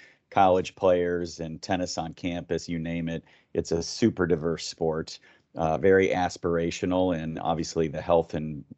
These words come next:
wellness benefits of it, uh, just push it, push it across the line. So the, just overall, we're looking and we're really focused. The T I A right now <laughs> is laser focused on data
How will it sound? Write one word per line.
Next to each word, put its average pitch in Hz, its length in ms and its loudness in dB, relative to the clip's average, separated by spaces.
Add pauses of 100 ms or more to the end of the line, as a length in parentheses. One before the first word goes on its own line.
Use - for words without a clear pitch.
(160)
wellness 82 500 0 (260)
benefits 82 540 -2
of 80 120 2
it, 80 160 -4 (480)
uh, 73 280 -2
just 76 280 -8
push - 240 2
it, 71 160 -2 (280)
push - 200 -4
it 82 80 -2
across 80 340 -2
the 80 60 -4
line. 78 260 -2
So 82 340 4 (420)
the, 110 220 4 (200)
just 135 240 4
overall, 120 540 6
we're 110 160 -4
looking 107 320 -4
and 90 260 -8 (140)
we're 107 140 -4
really 113 340 2
focused. - 580 -2 (120)
The 87 80 -8
T 104 280 -2
I 95 120 2
A 90 300 -2
right 85 260 -4
now 87 460 -4
<laughs> - 40 -20
is 107 340 -6
laser 104 580 4
focused 95 520 -2
on 87 240 -2
data 92 540 0